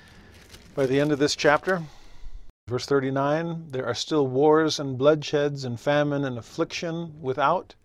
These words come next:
And in verse forty, there are still murders and contentions and dissensions and iniquity within. Those problems always seem to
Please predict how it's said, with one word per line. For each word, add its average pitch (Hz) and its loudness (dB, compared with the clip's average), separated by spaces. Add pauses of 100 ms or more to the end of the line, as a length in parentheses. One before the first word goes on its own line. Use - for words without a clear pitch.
(720)
And 135 -6
in 131 -4
verse 127 -2
forty, 156 0 (720)
there 135 0
are 131 4
still 139 0
murders 156 -2
and 123 -10
contentions 156 -4
and 127 -8
dissensions 170 -2
and 151 -8
iniquity 135 -8 (400)
within. 113 -8 (1200)
Those 131 -2
problems 127 -4
always 135 -4
seem 131 -10
to 113 -12